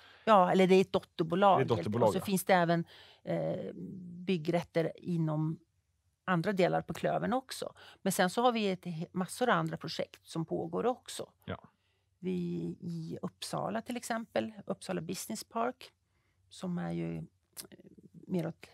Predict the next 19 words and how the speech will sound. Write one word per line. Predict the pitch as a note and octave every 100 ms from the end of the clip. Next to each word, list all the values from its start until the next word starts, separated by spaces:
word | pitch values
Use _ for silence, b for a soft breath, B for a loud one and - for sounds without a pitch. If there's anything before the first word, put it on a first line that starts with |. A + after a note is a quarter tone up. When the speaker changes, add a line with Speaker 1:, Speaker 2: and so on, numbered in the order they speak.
| -
Speaker 1:
läkemedels-science-hållet. | F3+ E3 - E3+ D#3 D3+ - - - - - D#3+ D#3 E3 - - F3 A3 A3+ A#3+ -
Där | F3+ -
är | F#3+
också | - -
stora | - A3+ G3+ G3
projekt | G3 F#3+ G#3 -
som | G#3 F#3+
pågår. | G#3 F#3+ F#3+ G3+ G3+ B B B B B B
I | - G3 F3+
gamla | E3 F3 E3+ E3
Kårenbenet | - F3 E3 E3 F3 F3+ A3+ A#3 A3+ A3+
så | -
har | F3
vi |
byggt | D#3+ E3 -
ett | D#3+ -
antal, | E3 D#3+ - G#3+ A#3+ A3+ G#3+ G3
eh, | F3+ F3 F3
logistiklådor. | E3+ F#3+ F3 - - - G3 G#3 A3 G#3+ A#3+